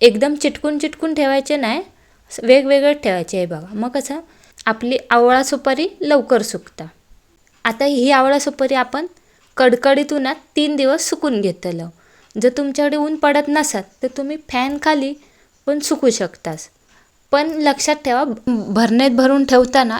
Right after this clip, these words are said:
एक तास तरी उन्हात सुकत घाला आणि मग भरून ठेवा. तर ही बघा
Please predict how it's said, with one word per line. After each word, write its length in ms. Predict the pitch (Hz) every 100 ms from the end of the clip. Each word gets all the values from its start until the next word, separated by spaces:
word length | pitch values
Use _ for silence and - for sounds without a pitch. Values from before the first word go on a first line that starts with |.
| -
एक 280 | 254 254
तास 260 | 254 247 -
तरी 120 | 233
उन्हात 600 | 254 226 240 277 - -
सुकत 360 | - 247 262 240
घाला 260 | 208 196
आणि 220 | 240 226 240
मग 280 | 233 320 - _ _ _ _
भरून 340 | 190 208 226 196
ठेवा. 260 | 175 156 160 - _ - - _
तर 60 | 247 247
ही 120 | 247
बघा 260 | 285 226